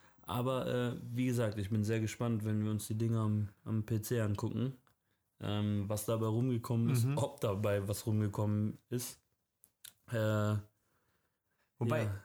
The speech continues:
Speaker 2: ich muss ehrlich sagen, ich habe ja das aller, aller, allererste Mal mit der Messsucherkamera fotografiert, jetzt heute.
Speaker 1: Mhm.
Speaker 2: Ich habe mir das Scharfstellen schwieriger vorgestellt, als es tatsächlich ist.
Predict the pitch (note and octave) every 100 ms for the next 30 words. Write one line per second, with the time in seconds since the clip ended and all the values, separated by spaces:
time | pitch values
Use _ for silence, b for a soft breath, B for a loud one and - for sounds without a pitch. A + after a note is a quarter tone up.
0 | - C3 D3 C#3 - F#2 - C#3+ D3 D3+
1 | D#3 D#3 C3 C3+ B2 A#2+ - D#3 D3+ -
2 | - B2+ B2+ - - B2+ B2 G2+ A#2 A#2+
3 | - A2+ A2 A2+ A2+ - - - _ -
4 | A2+ G#2+ A#2 - G#2+ A2 G#2 G#2+ G#2 G2+
5 | - G#2+ G#2 G2 - A2+ - _ A2 B2+
6 | - A2 A2 B2 D3+ - b b b b
7 | _ _ _ _ _ _ - D3 A#2 D#3+
8 | C#3 B2 - C3+ C3+ - A#2+ A#2 - C3+
9 | A2 A2 - A2 G#2 - G#2+ A2 G#2+ -
10 | - - - G#2+ G#2+ A2+ A#2